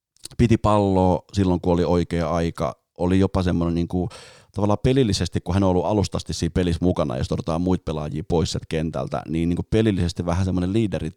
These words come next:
ties koska pitää rauhoittaa, koska pitää pelaa alaspäin, ei tehnyt mitään ekstraa, silloin kun oli sauma, niin mentiin kovaa ylöspäin. Jotenkin se koko ysikympin suoritus oli mun mielestä Greenwoodilta tosi, tosi hyvä.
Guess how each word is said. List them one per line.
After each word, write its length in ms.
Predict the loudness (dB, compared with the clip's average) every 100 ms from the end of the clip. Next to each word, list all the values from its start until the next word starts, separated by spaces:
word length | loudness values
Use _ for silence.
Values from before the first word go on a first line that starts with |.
| _
ties 200 | -4 -2
koska 240 | -2 -4 -4
pitää 240 | 0 0
rauhoittaa, 580 | 2 2 2 -2 -6 -2
koska 280 | -4 -4 -6
pitää 180 | -8 -6
pelaa 320 | -4 -2 0
alaspäin, 600 | 0 -2 -4 -4 -2 -4 -8 -20 -20 _
ei 100 | 0
tehnyt 260 | 4 4 4
mitään 340 | 2 0 -2
ekstraa, 500 | -4 -4 -4 -4 -2
silloin 220 | 0 0 0
kun 80 |
oli 80 | -2
sauma, 300 | 0 2 2
niin 140 | 0 0
mentiin 380 | 0 0 -4
kovaa 340 | -4 -4 -2 -4
ylöspäin. 520 | -4 -6 -6 -8 -8 -10 -20 -20 -20 -8
Jotenkin 380 | -2 -2 -2 0
se 160 | -2 -4 -2
koko 280 | 2 4
ysikympin 540 | 4 4 2 -2 -2 -4
suoritus 420 | -2 -2 -2 -4
oli 120 | -2
mun 120 | -4
mielestä 200 | -8 -10 -8
Greenwoodilta 440 | -6 -6 -8 -10 -8
tosi, 220 | -6 -6
tosi 260 | -8 -8
hyvä. 220 | -8 -8